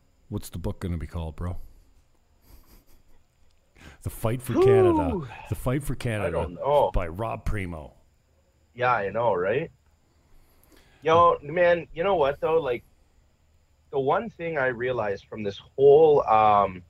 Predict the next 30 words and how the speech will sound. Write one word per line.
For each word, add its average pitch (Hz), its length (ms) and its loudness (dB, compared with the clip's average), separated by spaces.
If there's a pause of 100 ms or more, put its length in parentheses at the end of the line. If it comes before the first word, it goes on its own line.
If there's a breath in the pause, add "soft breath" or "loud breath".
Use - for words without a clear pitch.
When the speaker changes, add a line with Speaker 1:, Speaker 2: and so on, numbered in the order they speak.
(640)
Speaker 2:
you, 135 280 -4
I, 131 220 2
let 160 160 2
me 190 120 0
know 175 180 6
how 143 140 4
you 127 220 -2
feel 117 280 -2
about 98 280 2
this, - 200 -20 (100)
too. 110 180 -6 (480)
From 135 140 -4
this 127 160 0
whole 170 240 0
situation 135 720 -4
that's 104 220 -4
happened 101 480 -2 (160)
is, 107 340 -2
uh, 101 440 4 (2500)
as 180 260 4
people, 110 560 0 (580)
um, 113 500 2 (400)
we 123 120 -10
ha-, 117 200 -8 (120)
we 147 140 -8
hold 147 340 4
a 135 60 6
lot 120 420 4
more 139 220 2
power 107 600 -2